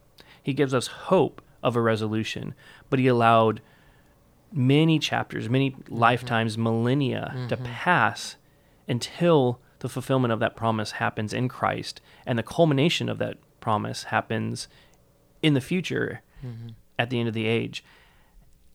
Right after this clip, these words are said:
Speaker 1: And I find that very comforting that, that the gospel is not rushed, that God is in control,
Speaker 2: Mm-hmm.
Speaker 1: that God is bringing about his plan.
Speaker 2: It's really interesting because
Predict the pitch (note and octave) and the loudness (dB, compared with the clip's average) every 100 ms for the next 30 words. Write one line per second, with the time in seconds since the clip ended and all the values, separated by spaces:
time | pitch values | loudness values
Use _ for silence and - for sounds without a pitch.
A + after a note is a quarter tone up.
0 | _ C#3 D3+ A3+ A#3 G#3 G#3 - F#3+ F#3+ | _ -6 0 2 2 2 -2 -2 -4 -2
1 | C#3+ A#2+ A#2+ A#2 A#2 - C3 - _ _ | -2 -2 -2 -2 -2 -6 -16 -20 _ _
2 | - C3+ B2+ B2 B2 C3 - B2 A2+ A2+ | -8 -6 -2 0 2 0 -2 -2 -2 -4
3 | - _ _ D#3 A#2+ A#2+ G#2 A2+ A2+ G#2+ | -8 _ _ -6 -2 0 -2 2 2 0
4 | - - A#2 A#2+ A#2 A#2 A2 G2+ G#2 - | -4 -6 -2 2 2 0 -4 -6 -6 -6
5 | A#2+ - - - - B2 A2+ A#2 A2 _ | -4 -2 -4 -8 -12 -12 -10 -14 -18 _
6 | _ _ _ _ - A#2+ B2+ B2 A#2 A#2 | _ _ _ _ -4 0 4 4 2 0
7 | B2 B2 A#2 A2 A2 A#2+ A2 - - A2 | 2 2 2 0 0 -2 -8 -12 -8 -6
8 | G#2+ G#2 G#2 G#2+ - _ _ _ _ _ | -4 -4 -6 -10 -16 _ _ _ _ _
9 | _ _ _ - - - _ D3 A3+ A#3+ | _ _ _ -20 -20 -20 _ -12 -8 -6
10 | F3 D#3 D#3+ E3 D3 C#3 C3 D3 C3+ B2+ | -6 -6 -4 -4 -4 -4 -4 -2 0 -2
11 | G#2+ - | -6 -8